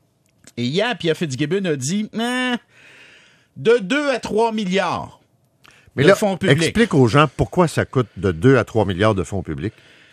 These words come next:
Speaker 1: Parce que t'as des investisseurs étrangers, Paul, qui sont en train de regarder sa planète où est-ce qu'ils pourraient installer leur prochaine usine. Par exemple, je vous ai parlé dans cette chronique de B A S F. B A S F, c'est un géant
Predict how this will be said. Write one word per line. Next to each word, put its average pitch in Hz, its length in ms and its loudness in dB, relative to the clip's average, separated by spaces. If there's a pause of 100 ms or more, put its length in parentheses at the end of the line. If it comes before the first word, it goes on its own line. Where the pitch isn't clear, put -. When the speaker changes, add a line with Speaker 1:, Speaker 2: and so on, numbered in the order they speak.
(200)
Speaker 1:
Parce - 220 -4
que 240 320 -2 (1600)
t'as 208 100 0
des 226 240 -4
investisseurs 240 640 -4
étrangers, 156 540 -4
Paul, 156 460 -4 (1000)
qui - 120 -6
sont 185 200 -4
en 185 140 -4
train 208 180 -4
de 190 100 -2
regarder 143 440 -4
sa 143 180 -4
planète 135 460 -6
où 156 100 -4
est-ce 190 160 -4
qu'ils 131 140 -8
pourraient 143 240 -4
installer 143 380 -4
leur 131 180 -4
prochaine 135 400 -4
usine. 101 480 -4
Par 143 180 -4
exemple, 165 360 -4
je 151 60 -4
vous 139 140 -4
ai 170 60 -4
parlé 160 320 -4
dans 156 140 -4
cette 127 180 -4
chronique 151 400 -4
de 139 100 -2
B 156 220 -2
A 165 180 -2
S 123 140 -4
F. 117 300 -6
B 113 60 -4
A 170 200 -2
S 151 160 -4
F, 208 220 -4
c'est - 40 -4
un 117 120 -2
géant 160 520 -4